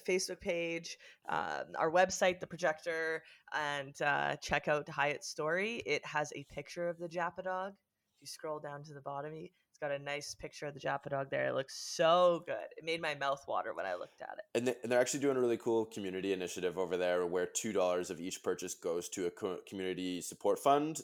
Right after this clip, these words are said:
Speaker 2: that, uh, raises money to buy food hampers for families in need right now. So, you know, the guys at
Speaker 1: Which
Speaker 2: Magic
Speaker 1: is
Speaker 2: Bird doing their bit to pay it
Speaker 1: Yeah.
Speaker 2: forward, I think is pretty cool. So shout out,
Speaker 1: I
Speaker 2: shout out
Speaker 1: love
Speaker 2: to
Speaker 1: that.
Speaker 2: Magic Bird. What, what? <laughs>
Speaker 1: What, what?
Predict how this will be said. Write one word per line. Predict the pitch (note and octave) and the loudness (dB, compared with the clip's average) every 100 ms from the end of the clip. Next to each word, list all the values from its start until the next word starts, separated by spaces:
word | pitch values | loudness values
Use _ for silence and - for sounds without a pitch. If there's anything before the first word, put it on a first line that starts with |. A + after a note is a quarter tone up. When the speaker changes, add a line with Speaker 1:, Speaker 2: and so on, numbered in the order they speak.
| - | 4
Speaker 2:
that, | G#2 F#2+ - | 6 4 2
uh, | - F2 E2+ | 4 4 4
raises | E2+ F2 E2+ E2 | 2 -2 -4 -6
money | F2+ F2 | -4 -4
to | E2+ F2 | -4 -2
buy | D#2+ F2 F2 | 2 2 2
food | - F2+ | -2 -6
hampers | F2 E2+ F2 E2+ | -4 -4 -4 -6
for | E2+ E2+ | -8 -6
families | - E2+ E2 E2 | -2 0 -2 -6
in | E2+ | -8
need | D#2+ D2+ | -8 -6
right | D#2+ D#2 | -6 -6
now. | D2+ C#2+ | -8 -10
So, | - - D2+ - _ _ _ _ - | -10 -8 -8 -12 _ _ _ _ -8
you | |
know, | E2+ E2+ - _ - | -6 -6 -8 _ -4
the | |
guys | G2+ G2+ G2 | 2 4 2
at | F2+ | 0
Speaker 1:
Which | E2+ | -2
Speaker 2:
Magic | F2 | 0
Speaker 1:
is | D3 | 0
Speaker 2:
Bird | E2+ D#2+ _ | 0 -2 _
doing | G2+ F#2 | -2 0
their | F2 | 0
bit | F2 - | 0 -2
to | F2 | -8
pay | F#2 E2 | -2 -2
it | D#2 | -2
Speaker 1:
Yeah. | |
Speaker 2:
forward, | D#2 D2+ D2 - | -2 -2 -4 -8
I | E2+ | -10
think | E2+ D#2+ | -8 -8
is | - | -6
pretty | F2 E2+ | -4 -4
cool. | - C#2+ D#2 - | -4 -6 -8 -12
So | - C#2 | -12 -12
shout | - - E2+ | -4 0 2
out, | D#2+ - _ - | 0 -4 _ 2
Speaker 1:
I | |
Speaker 2:
shout | A2+ | 4
out | A#2 D3 | 4 2
Speaker 1:
love | |
Speaker 2:
to | - | 0
Speaker 1:
that. | - - _ _ _ | -2 -8 _ _ _
Speaker 2:
Magic | G#2 A2 A#2 | -4 -4 -2
Bird. | A#2+ B2+ B2+ A2 | 0 2 0 -4
What, | C#3+ C#3+ | -8 -8
what? | A#2+ C#3+ - - | -6 -4 -4 -4
<laughs> | - - D3 - - - - | -6 -8 -10 -12 -14 -18 -6
Speaker 1:
What, | G3 A#3+ F#3+ | -2 0 2
what? | G#3+ C4+ C#4 C4 | 4 4 4 0